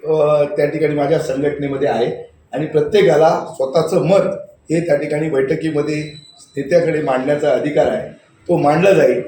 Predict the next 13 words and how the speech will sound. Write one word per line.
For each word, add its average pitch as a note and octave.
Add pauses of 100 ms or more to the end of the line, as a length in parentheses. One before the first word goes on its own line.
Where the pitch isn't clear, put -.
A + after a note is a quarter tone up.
आणि C3+
त्याच्यावर E3+
त्या D#3
ठिकाणी D#3
योग्य C#3
निर्णय C#3+
करून E3
पुन्हा G#3+
त्यांना F#3
त्या -
ठिकाणी D#3+
शिवसेनेच्या D#3
प्रवाहात C3+